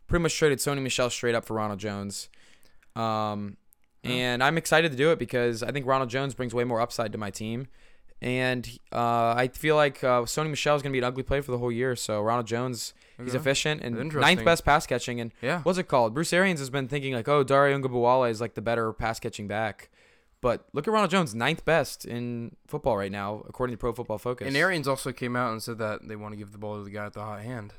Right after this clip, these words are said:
Speaker 2: So
Speaker 1: He's hot, and they s-, still won't quite give it to him, but I think he'll get it, and it's, it's gonna be good. But yeah,
Speaker 2: Yeah.
Speaker 1: Jameis Winston, we love him this week.
Speaker 2: The next guy, uh, was a guy who's projected to be a top three quarterback this season, has sort of been underperforming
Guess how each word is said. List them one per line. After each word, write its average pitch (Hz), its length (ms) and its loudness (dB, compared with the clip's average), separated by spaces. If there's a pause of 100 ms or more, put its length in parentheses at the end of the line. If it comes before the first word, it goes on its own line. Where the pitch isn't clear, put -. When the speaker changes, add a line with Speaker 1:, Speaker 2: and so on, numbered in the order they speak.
Speaker 2:
So 98 340 -14
Speaker 1:
He's 98 200 -12
hot, 143 380 6
and 101 300 -8
they 101 80 -4 (160)
s-, - 160 -10 (260)
still 180 580 4
won't 131 220 -4
quite 139 260 -2
give 156 140 -2
it 147 100 -6
to 160 100 -4
him, 156 180 -2
but 117 180 -4
I 123 80 -4
think 123 140 -2
he'll 104 80 -6
get 104 160 -4
it, 95 160 -6
and 98 100 -8
it's, 92 220 -10
it's - 140 -14
gonna 101 140 -10
be - 80 -16
good. 90 140 -8
But 110 80 -4
yeah, 139 100 4
Speaker 2:
Yeah. 139 60 2
Speaker 1:
Jameis 175 240 4
Winston, 160 220 0
we 123 80 -2
love 113 120 2
him 104 40 -8
this 98 160 -10
week. 90 140 -12 (640)
Speaker 2:
The 131 220 -8
next 185 300 0
guy, 120 540 6 (560)
uh, 117 440 6 (480)
was 135 140 -6
a - 20 -6
guy 135 200 4
who's 123 200 0 (220)
projected 139 480 -4
to 123 60 -4
be 127 340 0
a 117 220 0
top 139 260 0
three 127 140 -4
quarterback 135 440 0
this 117 160 -8
season, 127 300 -8
has 123 240 -8 (560)
sort 285 220 -6
of 254 60 -6
been 233 100 2
underperforming 180 880 2